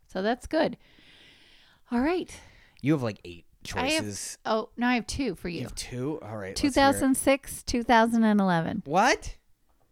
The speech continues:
Speaker 1: Two thousand six.
Speaker 2: Two thousand six or two thousand eleven?
Speaker 1: Yeah.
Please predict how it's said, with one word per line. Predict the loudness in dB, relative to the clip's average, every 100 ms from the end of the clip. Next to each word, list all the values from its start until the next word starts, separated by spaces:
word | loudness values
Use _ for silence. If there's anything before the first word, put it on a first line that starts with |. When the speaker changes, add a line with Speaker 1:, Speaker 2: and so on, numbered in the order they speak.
| _ _ _ _ _ _ _ _ _ -2
Speaker 1:
Two | 0
thousand | 4 4 4 0 2
six. |
Speaker 2:
Two | 4
thousand | 4 4
six |
or | -4
two | -6
thousand | -4 -4 -4
eleven? | -6 -6 -4 -2 -2 -6 -6 -4
Speaker 1:
Yeah. | -2 0